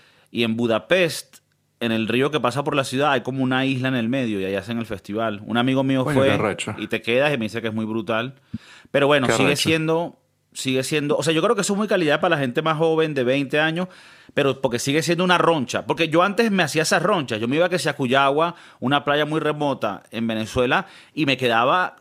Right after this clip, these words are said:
Speaker 1: con un chinchorro, o sea, con una hamaca entre dos
Speaker 2: Pero
Speaker 1: camionetas,
Speaker 2: es que a los
Speaker 1: ¿me entiendes?
Speaker 2: veinte años estás dispuesto.
Speaker 1: Y
Speaker 2: A
Speaker 1: con
Speaker 2: los
Speaker 1: una
Speaker 2: veinte
Speaker 1: botella de
Speaker 2: años estás
Speaker 1: ron
Speaker 2: dispuesto.
Speaker 1: y, y doscientos bolívares y que en la mañana me voy a hacer unas arepas. O sea, marico,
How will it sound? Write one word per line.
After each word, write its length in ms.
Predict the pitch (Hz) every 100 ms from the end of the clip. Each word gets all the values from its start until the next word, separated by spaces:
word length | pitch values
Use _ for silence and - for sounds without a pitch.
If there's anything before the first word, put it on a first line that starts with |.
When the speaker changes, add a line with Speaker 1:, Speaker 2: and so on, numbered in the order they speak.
| _
Speaker 1:
con 220 | - 131 120
un 180 | 127
chinchorro, 600 | 127 175 151 143 147 101
o 60 | 90
sea, 160 | 127 113
con 100 | 110
una 180 | 123
hamaca 480 | 147 156 165 165 196
entre 280 | 165 135 120
dos 140 | 120
Speaker 2:
Pero 20 | -
Speaker 1:
camionetas, 320 | 160 147 127
Speaker 2:
es 60 | 123
que 60 |
a 100 | 175
los 160 | 151 123
Speaker 1:
¿me 80 | 123
entiendes? 140 | 127
Speaker 2:
veinte 100 | 151
años 340 | 147 147 170 143
estás 220 | - 113
dispuesto. 580 | 123 110 110 85 - - _ _ -
Speaker 1:
Y 120 | 139
Speaker 2:
A 40 |
Speaker 1:
con 60 | 147
Speaker 2:
los 60 |
Speaker 1:
una 80 | 143
Speaker 2:
veinte 220 | 175 165 -
Speaker 1:
botella 40 |
de 80 | 170
Speaker 2:
años 160 | 170
estás 80 | 175
Speaker 1:
ron 120 | 214 220
Speaker 2:
dispuesto. 200 | 220 -
Speaker 1:
y, 240 | 151 151 151
y 40 |
doscientos 440 | 139 135 143 151
bolívares 680 | 170 147 139 160 185 175 - - _ _ _ -
y 120 | 131
que 80 | 131
en 60 |
la 60 | 131
mañana 300 | 123 120 131
me 60 | 147
voy 60 |
a 40 | 135
hacer 100 | 143
unas 120 | 143
arepas. 220 | 123 117
O 40 | 135
sea, 140 | 170
marico, 420 | 156 151 135 113